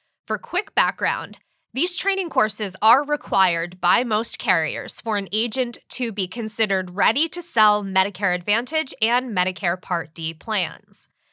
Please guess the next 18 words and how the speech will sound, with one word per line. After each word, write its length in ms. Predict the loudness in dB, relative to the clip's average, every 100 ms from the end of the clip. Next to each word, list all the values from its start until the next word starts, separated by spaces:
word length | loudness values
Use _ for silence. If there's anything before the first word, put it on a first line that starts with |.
| _ _ _ 2
ahip 300 | 2 2 0
training 420 | 2 2 2 0
serves 560 | 0 2 2 2 -2 -4
to 200 | -4 0
educate 560 | 0 0 -4 -4 -8 -2
agents 720 | -2 0 -2 -4 -6 -10 -8 -4
about 340 | 2 4 4 2
compliance 640 | -6 -2 2 2 0 -6
rules 480 | -4 -2 -2 -4 -4
and 280 | 0 0 0
regulations 880 | -2 -2 -2 -2 -2 -2 -2 -2 -4
within 480 | -4 2 2 2 0
those 340 | -2 -2 -2 -2
Medicare 540 | -2 -2 -2 -4 -4
programs. 800 | 0 2 2 -2 -6 -8 -10 -10 _ _ _ -2
And 240 | 0 0
the 80 | 0
more 240 | 2 2